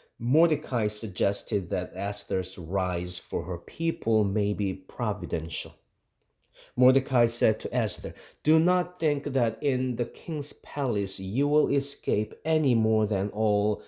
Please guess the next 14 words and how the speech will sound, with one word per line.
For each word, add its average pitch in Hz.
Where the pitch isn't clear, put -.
the 98
other 90
Jews. 82
For 147
if 202
you 175
keep 185
silence 107
at 104
such -
a 117
time 110
as 107
this, -